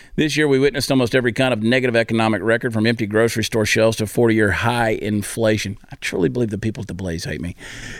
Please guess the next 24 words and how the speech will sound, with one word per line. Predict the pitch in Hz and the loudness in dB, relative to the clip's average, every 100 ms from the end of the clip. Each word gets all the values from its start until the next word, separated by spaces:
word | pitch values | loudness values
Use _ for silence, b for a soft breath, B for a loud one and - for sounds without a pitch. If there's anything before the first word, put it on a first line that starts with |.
| - 127 | -8 -2
Don't | 208 302 302 | 0 0 0
let | 196 240 254 | 0 0 0
your | 170 | -2
savings | - 220 233 185 139 | 0 0 2 -2 0
wither | 185 240 240 | 0 2 4
away, | 233 247 233 | 4 4 2
folks. | 135 165 185 | 2 2 2
Hedge | 156 214 190 | 0 0 -2
against | 156 151 135 | -2 -2 0
inflation | 120 143 147 135 | 0 0 0 0
with | 110 110 | -4 0
gold | 190 269 196 | 0 0 0
from | 147 120 | -2 -2
Birch | 165 220 - - | 0 0 -2 0
Gold. | 160 139 98 | 2 2 0
Text | - - - | -4 -4 -2
C | 294 269 | 0 0
H | 156 - | -2 -2
A | 110 | -2
D, | 92 107 113 139 - 147 | -2 -4 -4 -8 -14 -10
I | |
spell | - - 101 | -4 0 0
it, | - | 0
Chad, | 104 95 120 | 0 0 0